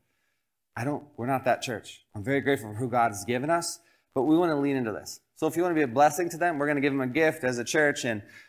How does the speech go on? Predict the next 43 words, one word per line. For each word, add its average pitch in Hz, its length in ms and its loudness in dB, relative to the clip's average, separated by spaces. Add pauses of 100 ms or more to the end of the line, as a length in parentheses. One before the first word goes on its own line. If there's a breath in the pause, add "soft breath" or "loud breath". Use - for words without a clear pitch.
(160 soft breath)
if - 80 -10
you 151 100 6
wanna 160 160 4
be 151 100 4
a 147 40 6
blessing 160 360 6
to 147 100 -10
them 170 340 2
as 135 220 2
a 120 520 6 (600)
member, 156 520 -2
as 113 180 -4
a, 107 280 -2
your 135 140 0
pastor, 147 480 6
they 123 140 2
care 170 240 2
for 160 100 -4
you, 156 120 4
you 147 140 2
care 156 180 0
about 147 200 4
them, 165 180 0
you 151 80 -2
can 156 140 -2
write 139 300 4
a 180 60 2
letter 156 420 4 (560)
and 135 180 0
mail 147 200 4
it 135 140 -2
to 147 400 0 (500)
the 135 60 0
church, 180 460 2 (200)
and 123 100 -6
we'll 131 60 -2
get 143 100 0
it 131 80 -4
to 139 80 -8
Dan. 95 220 -6 (1500)
That's 98 180 -10
his 104 140 -8
address. 85 400 -6